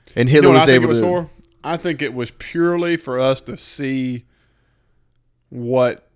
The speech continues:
Speaker 2: his complete nightmare was of their version
Speaker 1: Yeah.
Speaker 2: of what it was. The rejection of being, of being an artist.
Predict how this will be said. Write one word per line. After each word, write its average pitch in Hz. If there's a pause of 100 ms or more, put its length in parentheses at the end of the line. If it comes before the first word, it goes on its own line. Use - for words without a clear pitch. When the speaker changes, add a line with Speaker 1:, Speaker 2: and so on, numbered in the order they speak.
Speaker 2:
his 120
complete 151
nightmare 117
was 104
of 110
their 143
version 127
Speaker 1:
Yeah. 120 (200)
Speaker 2:
of 131
what 127
it 120
was. 113 (720)
The 139
rejection 165
of 151
being, 151
of 127
being 135
an 123
artist. 110